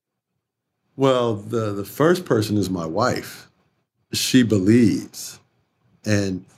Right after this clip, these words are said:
maybe there are people out there that could do crazy things without the support of their home.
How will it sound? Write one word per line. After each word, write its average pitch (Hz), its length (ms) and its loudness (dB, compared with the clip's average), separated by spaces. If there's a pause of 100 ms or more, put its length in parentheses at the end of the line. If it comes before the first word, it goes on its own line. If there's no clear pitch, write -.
(260)
maybe 127 220 4
there 147 140 4
are - 20 4
people 127 360 2
out 117 160 0
there 120 200 2
that 110 220 -2
could 95 180 -8
do 107 500 4 (120)
crazy 110 460 2
things 110 520 0
without 104 480 -4
the 107 400 -2
support 110 600 -4 (540)
of 98 160 -4
their 104 140 0
home. 107 480 -4